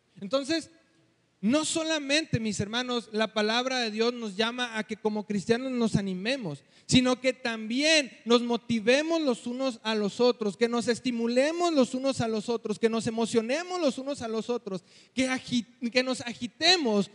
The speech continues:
los unos a los otros. ¿Qué quiere decir esto? Que si hay alguien que está, eh, cabizbajo, que si hay alguien que no aguanta el ritmo, lo movamos.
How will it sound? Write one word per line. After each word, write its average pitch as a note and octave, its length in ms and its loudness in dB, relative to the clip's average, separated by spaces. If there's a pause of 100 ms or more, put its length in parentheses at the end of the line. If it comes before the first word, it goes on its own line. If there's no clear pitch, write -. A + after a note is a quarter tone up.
(100)
los A#3 220 4
unos A#3+ 280 -2
a G#3 80 0
los G#3 200 0
otros. E3+ 320 -6
¿Qué A3 80 -6
quiere D#4+ 220 0
decir D#4 280 2
esto? G3 400 -4 (280)
Que C4 100 0
si C#4 160 -6
hay D#4+ 200 -2
alguien A3 520 2 (240)
que B3 80 4
está, C#4+ 680 2
eh, B3 260 -4
cabizbajo, B3+ 680 0
que A#3 120 0
si - 160 2
hay D#4 200 0
alguien D4+ 380 0
que A#3+ 360 4
no C#4 260 -2
aguanta D4 500 0
el A#3 120 -6
ritmo, G#3+ 600 -4 (1800)
lo B3+ 100 -6
movamos. D4+ 560 -8